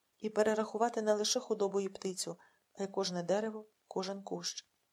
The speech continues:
"Всі-всі дерева і кущі?" поцікавився Семен Семенович.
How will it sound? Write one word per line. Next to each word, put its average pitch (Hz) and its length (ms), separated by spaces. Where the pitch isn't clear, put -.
"Всі-всі 226 460
дерева 226 400
і 214 100
кущі?" 202 520
поцікавився 220 640
Семен 208 280
Семенович. 196 600